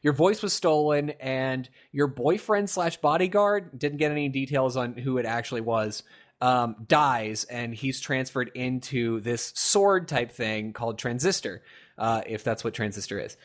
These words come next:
Um, so you're basically running around with this talking sword, and, um, I mean, it's incredible. The gameplay is fun. You've got, like, quick attacks where you don't have to do any, like, planning to do anything.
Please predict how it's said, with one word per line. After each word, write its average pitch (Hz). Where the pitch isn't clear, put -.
Um, 113
so 151
you're 151
basically 208
running 180
around 170
with 139
this 131
talking 151
sword, 107
and, 117
um, 113
I 165
mean, 160
it's 156
incredible. 147
The 120
gameplay 170
is 175
fun. 156
You've 131
got, 139
like, 127
quick 180
attacks 165
where 147
you 135
don't 151
have 151
to 147
do 139
any, 139
like, 135
planning 135
to 123
do 127
anything. 127